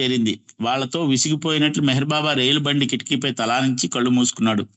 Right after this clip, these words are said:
వేడిగా సాగిన చర్చలో పాల్గొన్నటువంటి తర్వాత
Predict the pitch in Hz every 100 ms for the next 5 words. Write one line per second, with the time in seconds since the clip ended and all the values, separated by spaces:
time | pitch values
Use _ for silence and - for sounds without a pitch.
0 | - - - - - 131 170 185 185 170
1 | 165 165 160 160 131 185 202 226 - -
2 | - _ _ _ _ - 156 175 170 175
3 | 160 165 147 147 156 185 - 135